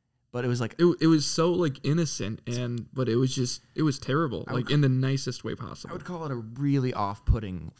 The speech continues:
Speaker 1: four-minute solo.
Speaker 2: It, it wasn't short.
Speaker 1: Yeah, like, just
Speaker 2: Multiple vo-, verses.
Speaker 1: like, if there was, like, words up as well to sing along, but it was, like,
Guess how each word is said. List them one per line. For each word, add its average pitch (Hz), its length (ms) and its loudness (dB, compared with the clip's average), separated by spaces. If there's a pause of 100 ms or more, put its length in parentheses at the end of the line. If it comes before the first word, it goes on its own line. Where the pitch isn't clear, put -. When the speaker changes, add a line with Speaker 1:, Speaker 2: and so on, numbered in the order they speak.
(180)
Speaker 1:
four-minute 104 460 -2
solo. 67 500 -8 (640)
Speaker 2:
It, 151 120 0
it 143 40 4
wasn't 135 300 2
short. - 280 -4 (480)
Speaker 1:
Yeah, 147 180 -4
like, 131 280 0
just - 100 -18
Speaker 2:
Multiple 139 460 2
vo-, 117 320 -2
verses. 113 680 -8 (100)
Speaker 1:
like, 131 300 -6
if 135 160 -2
there 147 140 -6
was, 143 160 -4
like, 123 180 -8
words 123 540 -8
up 110 240 -12
as 98 120 -12
well 117 280 -6
to 92 120 -18
sing 95 220 -10
along, 147 540 -6
but 107 100 -14
it 107 60 -12
was, 101 160 -14
like, 78 160 -10